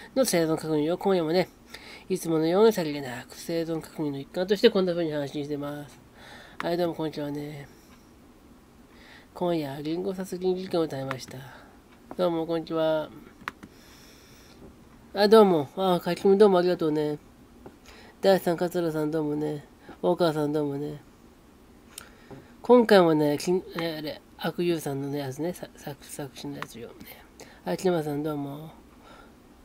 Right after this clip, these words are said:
あ、早そうさん、桂さんどうもね。大川さんどうもね。今日早くてよかった。久々歌ってみた。ね。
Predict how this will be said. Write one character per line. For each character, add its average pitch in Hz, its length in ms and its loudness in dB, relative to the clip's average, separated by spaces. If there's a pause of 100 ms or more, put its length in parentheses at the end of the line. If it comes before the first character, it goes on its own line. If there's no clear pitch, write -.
(100)
あ、 - 40 -12
早 175 320 -4
そ 175 160 -2
う 160 60 -4
さ 156 80 -6
ん、 151 60 -6
桂 156 340 -6
さ 143 120 -8
ん 143 80 -6
ど 156 120 -4
う - 20 -4
も 147 100 -6
ね。 160 160 -4
大 170 140 -2
川 160 160 -4
さ 143 140 -8
ん 147 80 -6
ど 151 100 -4
う 143 40 -6
も 143 80 -8
ね。 147 200 -8 (1120)
今 208 120 2
日 160 80 -2
早 175 140 0
く 160 80 -6
て 170 80 -6
よ 160 40 -4
か 151 120 -6
っ - 20 -4 (140)
た。 135 140 -12 (500)
久 175 340 0
々 196 180 2
歌 190 140 6
っ 180 40 -2
て 185 120 0
み 170 80 0
た。 135 220 -8 (520)
ね。 160 220 -2